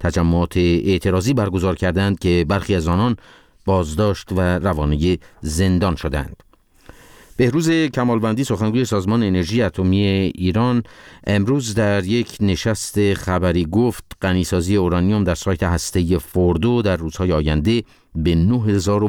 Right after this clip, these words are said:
پانصد سو می‌رسد که به گفتهٔ او این میزان با ظرفیت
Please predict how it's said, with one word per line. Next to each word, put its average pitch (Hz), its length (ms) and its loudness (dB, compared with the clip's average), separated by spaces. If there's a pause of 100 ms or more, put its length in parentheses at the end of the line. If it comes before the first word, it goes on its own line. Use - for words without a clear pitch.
پانصد 87 520 0
سو - 260 -4
می‌رسد 101 480 0
که 90 100 -2
به 85 80 0
گفتهٔ 90 340 0
او 139 240 2 (580)
این 104 280 2
میزان 98 420 0
با 98 100 0
ظرفیت 85 580 -2